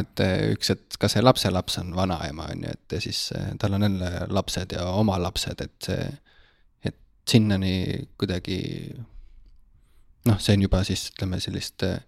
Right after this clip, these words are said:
kuus põlve või viis põlve, et sealt üks põlv veel juurde, siis ongi see seitse põlve, et ja just see Wolfi Hoovuse seisma jäämine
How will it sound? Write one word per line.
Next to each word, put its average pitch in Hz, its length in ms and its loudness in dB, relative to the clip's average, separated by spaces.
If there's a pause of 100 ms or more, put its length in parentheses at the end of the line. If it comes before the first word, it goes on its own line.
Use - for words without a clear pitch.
(460)
kuus 107 240 4
põlve 92 380 4
või 80 160 -2 (760)
viis 113 220 4
põlve, 92 400 -4
et - 400 -8
sealt - 480 -10 (180)
üks - 220 -2
põlv 101 240 4
veel 104 140 6
juurde, 101 260 4
siis - 80 4
ongi 98 180 2
see 95 120 -4
seitse 98 340 0
põlve, 92 320 -2
et - 160 -20 (2500)
ja 143 80 12
just 117 240 12
see 95 380 4 (640)
Wolfi 104 340 4
Hoovuse 98 480 4 (1700)
seisma 110 380 10
jäämine 98 580 2